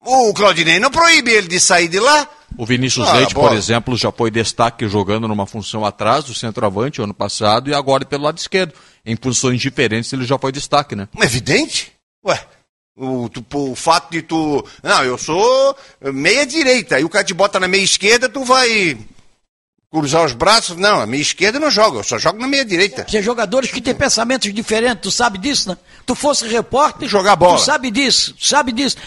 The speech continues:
Speaker 3: Tem jogador que até o número da camisa influencia. Eu conheci jogadores, eu conheci um jogador, hoje já, já faleceu, o Moacir, que jo-, foi criado no Avaí, depois jogou no Figueirense,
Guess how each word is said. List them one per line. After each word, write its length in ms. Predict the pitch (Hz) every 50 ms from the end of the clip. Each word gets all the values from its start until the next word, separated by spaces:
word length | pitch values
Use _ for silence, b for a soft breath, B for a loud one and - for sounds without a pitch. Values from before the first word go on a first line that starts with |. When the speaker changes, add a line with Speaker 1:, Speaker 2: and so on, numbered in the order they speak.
| B
Speaker 3:
Tem 160 | B 254 254 220
jogador 420 | 262 320 302 - 262 220 330 339
que 100 | - 285
até 220 | 254 - - 359
o 100 | 359 320
número 360 | 294 320 359 359 339 311 285 277
da 140 | 294 277
camisa 400 | - 269 254 254 330 349 311 349
influencia. 760 | 349 277 - 359 381 370 359 254 - - 302 262 208 165 127 - _ _ _ _ _ _ _ _ _ _ _ _ _ _ _ _ -
Eu 100 | 196 190
conheci 460 | - 269 294 285 262 - - 359 285
jogadores, 800 | 220 277 254 262 220 165 226 311 370 339 226 160 - - - - _ _ _ _ _ _
eu 100 | - 180
conheci 400 | - - 277 269 247 - - 320
um 100 | 339 294
jogador, 600 | 220 240 269 254 220 170 151 226 285 311 240 - - -
hoje 320 | 165 196 233 180 147 160
já, 260 | 165 190 196 175 131 - b b b b b b b b b b b b _ -
já 140 | 135 190 196
faleceu, 760 | - 233 226 208 190 165 - - 220 254 302 294 226 147 - _ _ _ _ _ _ _ _
o 80 | - 151
Moacir, 600 | 165 190 226 233 202 - - - 247 311 320 -
que 120 | - 196
jo-, 160 | 147 170 175 -
foi 160 | - 202 233 233
criado 400 | - 196 190 226 254 254 208 196
no 140 | 214 220
Avaí, 420 | 226 220 147 180 180 196 247 269 254
depois 300 | 202 208 - - 226 196
jogou 240 | 196 208 226 262 254
no 80 | 214
Figueirense, 600 | 143 - 220 196 190 180 190 247 269 240 - -